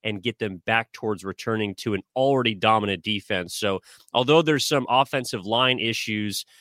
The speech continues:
right now, uh, al-, although it didn't appear to be any against the Los Angeles Rams on Monday night, everyone who filled in did a fantastic job.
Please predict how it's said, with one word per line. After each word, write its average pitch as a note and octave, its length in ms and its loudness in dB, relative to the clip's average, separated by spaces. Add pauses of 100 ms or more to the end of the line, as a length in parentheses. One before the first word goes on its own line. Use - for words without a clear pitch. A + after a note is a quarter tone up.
(160)
right A2 240 2
now, G#2+ 480 2 (360)
uh, F2 60 -6
al-, F#2+ 300 -10
although G2 320 -4 (240)
it G2+ 120 -6
didn't G#2 200 -2
appear A#2 220 -2
to G2+ 80 -8
be G2+ 120 0
any G2+ 180 -2
against F#2+ 260 -4
the G#2 60 -8
Los F#2 240 -4
Angeles F#2+ 400 -4
Rams G#2 320 -2
on F#2 160 -4
Monday G2 220 -2
night, G2+ 340 0 (220)
everyone G#2+ 280 0
who F#2+ 100 -6
filled G#2 260 -4
in G2 100 -4
did G2 140 -4
a F#2+ 60 -2
fantastic G2 720 -4
job. F#2+ 380 0